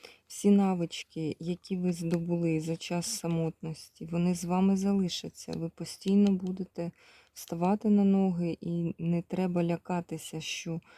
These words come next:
е, так, е, може повторитися. Це не повториться. Якщо навіть і повториться, ви вже знаєте, що робити. І так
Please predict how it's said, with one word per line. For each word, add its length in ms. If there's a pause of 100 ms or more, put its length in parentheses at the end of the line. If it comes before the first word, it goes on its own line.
(600)
е, 400 (240)
так, 440
е, 40 (460)
може 360
повторитися. 1120
Це 520 (460)
не 140
повториться. 840
Якщо 380
навіть 320
і 60
повториться, 680
ви 140
вже 200
знаєте, 480
що 300
робити. 640
І 60
так 200